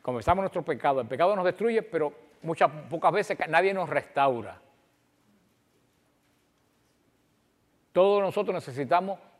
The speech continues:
restauración. ¿Y quién es el gran restaurador? El Espí-, no, el Espíritu Santo.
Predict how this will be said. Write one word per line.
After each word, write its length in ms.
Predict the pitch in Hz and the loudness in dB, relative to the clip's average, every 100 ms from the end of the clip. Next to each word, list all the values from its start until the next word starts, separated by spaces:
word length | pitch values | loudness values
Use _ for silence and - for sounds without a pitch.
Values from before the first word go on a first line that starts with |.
| _ _ | _ _
restauración. 1900 | - 123 143 143 - _ _ _ _ _ 190 - 127 135 139 120 - 107 98 _ _ _ _ _ | -8 -2 -2 -2 -14 _ _ _ _ _ -20 -10 -6 -4 -4 -6 -10 -16 -18 _ _ _ _ _
¿Y 100 | 131 | -8
quién 200 | 139 175 | -4 0
es 120 | 185 | 0
el 140 | 180 143 | 0 2
gran 220 | 170 180 | 0 0
restaurador? 880 | 175 - 147 143 135 131 165 202 - - _ _ _ _ _ | -4 -2 0 0 2 4 4 2 -8 -20 _ _ _ _ _
El 120 | 127 | -8
Espí-, 420 | 117 - 131 98 127 | -8 -8 -10 -10 -6
no, 200 | 123 262 | -4 -4
el 60 | |
Espíritu 380 | - 185 214 214 | -4 -4 -4 -4
Santo. 400 | 190 285 339 120 | -4 -6 -8 -14